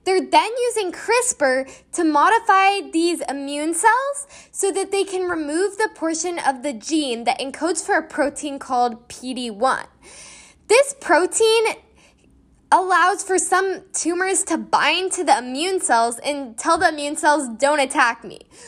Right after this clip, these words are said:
which means that the cancer can spread without your body saying, "Hey, something's not right. We need to do this." By taking this out, the immune cells will attack the cancer cells no matter what. The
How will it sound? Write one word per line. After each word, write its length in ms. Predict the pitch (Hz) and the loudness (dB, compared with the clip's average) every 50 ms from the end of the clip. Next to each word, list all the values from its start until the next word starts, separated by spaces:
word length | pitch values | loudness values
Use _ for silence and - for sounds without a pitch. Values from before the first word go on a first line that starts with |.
| - - - - | -20 -12 -2 2
which 240 | 381 415 - - | 2 2 2 2
means 340 | 330 370 427 453 440 403 381 | 0 0 2 2 2 0 0
that 160 | 370 370 359 | -2 -4 -4
the 80 | 370 339 | -4 -6
cancer 380 | 330 - 381 359 349 349 320 285 | -4 -2 -2 -2 0 -2 -4 -4
can 220 | - 302 233 240 | -4 -6 -10 -10
spread 480 | - - - - 415 403 392 359 320 285 | -10 -6 0 2 2 2 2 0 -4 -6
without 600 | 320 320 - - - - 320 381 392 415 392 294 | -6 -6 -6 -8 -2 2 2 4 4 2 0 -4
your 220 | 269 277 370 359 | -4 -2 -2 -2
body 420 | 269 - 277 285 294 302 302 294 294 | 0 2 4 4 4 4 2 -2 -8
saying, 440 | - - 302 269 262 262 254 247 - _ - - _ | -6 -2 0 0 0 0 -4 -6 -14 _ -20 -20 _
"Hey, 280 | - 339 339 294 269 269 | -2 0 2 2 2 -2
something's 640 | 269 - 330 285 285 294 - 320 285 277 269 - | -4 -2 0 -2 -2 -2 -6 -8 -8 -8 -6 -4
not 240 | 277 240 233 - - | -2 -2 -2 0 2
right. 440 | 359 392 320 269 247 247 233 202 - _ _ - _ _ | 2 4 4 4 0 -2 -10 -12 -16 _ _ -20 _ _
We 180 | 240 262 285 285 | -12 -8 -8 -6
need 200 | 277 262 233 - | -8 -8 -10 -10
to 80 | 247 | -10
do 220 | 214 220 339 311 - | -6 -4 -4 -4 -4
this." 380 | - - _ - - - - _ _ _ _ - _ _ _ _ _ _ _ _ _ _ _ _ _ | -6 -14 _ -20 -20 -20 -20 _ _ _ _ -20 _ _ _ _ _ _ _ _ _ _ _ _ _
By 380 | - 370 403 403 427 415 370 - 392 | 2 4 4 4 2 0 -2 -6 -6
taking 420 | - 359 415 427 508 571 571 494 | 0 2 2 2 4 4 2 4
this 200 | 381 - - - - - | 4 2 0 -2 -4 -2
out, 540 | - 269 294 370 494 508 392 - - 254 - | 2 2 4 4 2 0 -2 -4 -8 -4 0
the 140 | 392 403 381 | 2 2 2
immune 320 | 359 339 359 415 440 440 | 2 0 -2 -2 -2 -2
cells 280 | - 466 494 480 427 311 | 2 2 2 2 2 0
will 180 | 311 370 359 | -2 -2 0
attack 600 | - - 294 - - - 349 330 359 370 370 - | 0 0 -2 -2 -2 0 2 2 2 0 -2 -6
the 100 | - 349 | -8 -8
cancer 420 | 330 - 311 320 294 311 294 254 240 | -6 -6 -6 -6 -6 -6 -8 -10 -10
cells 440 | - - 226 214 208 208 214 - - | -8 -6 -4 -4 -4 -6 -8 -10 -12
no 140 | 233 214 | -12 -10
matter 300 | 214 220 220 226 226 208 | -6 -6 -4 -4 -4 -6
what. 460 | 208 226 392 453 415 285 233 220 - - - _ _ _ _ _ _ _ _ _ _ _ _ _ | -4 0 2 4 4 4 0 -4 -8 -14 -20 _ _ _ _ _ _ _ _ _ _ _ _ _
The 500 | - 370 392 392 392 381 381 330 294 - | 4 4 6 6 4 4 2 0 -2 -4